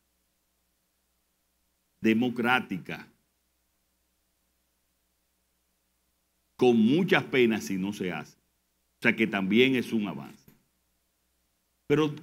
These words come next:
yo creo que tenemos que ir más allá, porque la ley nos pone la plataforma, nos da los límites de lo que podemos actuar. Pero hay muchas cosas que podemos hacer más allá de la ley.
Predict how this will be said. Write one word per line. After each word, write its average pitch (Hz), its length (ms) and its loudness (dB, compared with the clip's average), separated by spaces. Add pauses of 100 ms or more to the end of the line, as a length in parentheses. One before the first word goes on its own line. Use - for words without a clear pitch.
yo 202 180 2
creo 196 340 2
que 160 100 -2
tenemos 143 400 -2
que 123 160 0
ir 135 160 2
más 143 300 0
allá, 87 400 -6
porque 139 260 -2
la 143 140 4
ley 190 460 2 (180)
nos 123 180 0
pone 160 300 -2
la 139 220 4
plataforma, 165 1000 0 (400)
nos 107 340 0
da 127 160 4
los 135 200 2
límites 165 580 2
de 139 80 2
lo 131 100 2
que 117 120 -4
podemos 120 400 0
actuar. 90 420 -4 (240)
Pero 139 200 2
hay 202 100 6
muchas 202 360 4
cosas 165 360 -2
que 135 100 -4
podemos 117 420 -2
hacer 95 400 -4
más 123 240 -2
allá 107 240 0
de 101 80 -2
la 85 120 -6
ley. 69 240 -10